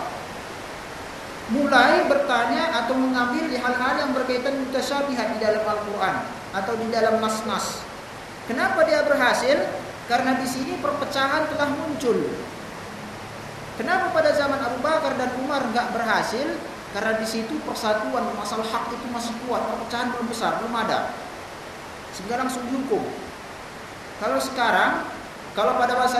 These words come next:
ini, kalau Wasil bin Atha, eh, Atha ini dihukum sebagaimana dilakukan kepada As-Sab-, As-Sabir, dia kan ada pengikut, akan terjadi putu-,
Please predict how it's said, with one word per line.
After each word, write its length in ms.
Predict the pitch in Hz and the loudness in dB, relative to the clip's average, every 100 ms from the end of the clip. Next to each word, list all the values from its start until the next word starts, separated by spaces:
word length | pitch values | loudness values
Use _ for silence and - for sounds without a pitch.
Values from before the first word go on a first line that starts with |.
| 269 | 0
ini, 240 | 277 208 | -2 -2
kalau 320 | 208 240 330 | 0 2 4
Wasil 320 | 349 - 269 | 4 4 2
bin 160 | 233 247 | -2 -4
Atha, 480 | 233 220 226 226 - | -2 -2 -2 -2 -4
eh, 260 | 190 202 196 | -4 0 2
Atha 180 | 196 202 208 | 2 0 -2
ini 240 | 240 208 185 - - - - - - - - - - - - - - - - - - - - - | -2 -2 -2 -6 -10 -12 -14 -14 -14 -14 -14 -14 -14 -14 -16 -14 -14 -14 -14 -14 -14 -14 -14 -8
dihukum 560 | 160 208 262 214 226 220 - - - - - - - - - - - - - - - | -4 -2 0 2 2 0 -6 -10 -12 -14 -14 -14 -16 -16 -16 -16 -16 -16 -16 -14 -6
sebagaimana 480 | 185 202 226 233 226 | 0 2 2 0 0
dilakukan 480 | 226 220 226 240 220 | 2 2 2 0 -2
kepada 560 | 214 208 208 208 208 - - - - - - | 0 0 2 0 0 -4 -8 -12 -14 -14 -4
As-Sab-, 480 | 190 - 208 202 - | -2 0 0 0 0
As-Sabir, 480 | 185 - 190 196 - - - - - - - - - - - - - | -2 0 4 4 4 0 -6 -10 -12 -14 -14 -14 -14 -14 -16 -14 -8
dia 160 | 233 466 | -4 -2
kan 160 | 359 | 0
ada 160 | 311 302 | 0 0
pengikut, 440 | 277 311 - 202 196 - - 165 | 0 -2 -2 -2 -2 -6 -10 -10
akan 180 | 160 175 170 | -8 -6 -6
terjadi 320 | 156 202 208 | -6 0 0
putu-, 240 | - 180 | 0 -6